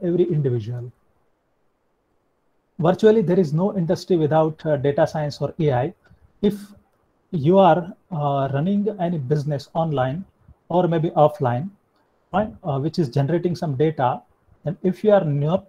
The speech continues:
if you are not using data science or A I, then believe me, uh, you won't be achieving the optimum benefit of your, uh, business. Fine? You must apply some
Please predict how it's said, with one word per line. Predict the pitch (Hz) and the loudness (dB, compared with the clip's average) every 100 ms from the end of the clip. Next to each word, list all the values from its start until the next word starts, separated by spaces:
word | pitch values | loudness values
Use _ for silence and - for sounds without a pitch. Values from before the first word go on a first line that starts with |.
| _ | _
if | 214 - | -8 2
you | 190 | 2
are | 156 | 2
not | 151 202 | 0 2
using | 196 165 185 | 2 0 0
data | 170 175 180 | -2 -2 -4
science | 180 175 - | -4 -8 -6
or | 160 - | -6 2
A | 190 | 4
I, | 135 131 - _ _ _ _ _ | 4 2 -6 _ _ _ _ _
then | 180 151 175 - - _ | -4 -2 -2 -8 -20 _
believe | 151 202 190 | 2 4 4
me, | 143 147 - | 0 -6 -8
uh, | 139 135 135 135 135 | -4 -2 0 0 -2
you | 127 190 214 196 139 | -2 -2 -2 -6 -6
won't | 151 196 190 | 0 2 2
be | 196 | 0
achieving | 170 190 185 | 0 -2 -2
the | 175 - | -2 -2
optimum | 156 160 185 175 | -4 -2 -4 -4
benefit | 156 156 151 147 | -2 -2 -2 -6
of | 151 - | -6 -2
your, | 143 127 | -2 0
uh, | 131 123 | -2 -2
business. | 113 127 117 113 - - _ _ | -2 -2 -4 -8 -10 -20 _ _
Fine? | 170 277 _ _ _ | -12 -12 _ _ _
You | 156 165 180 | -2 -2 -2
must | 160 202 - - | -2 -2 -6 -4
apply | 170 185 180 170 | -4 0 -2 -2
some | 175 170 | -6 -8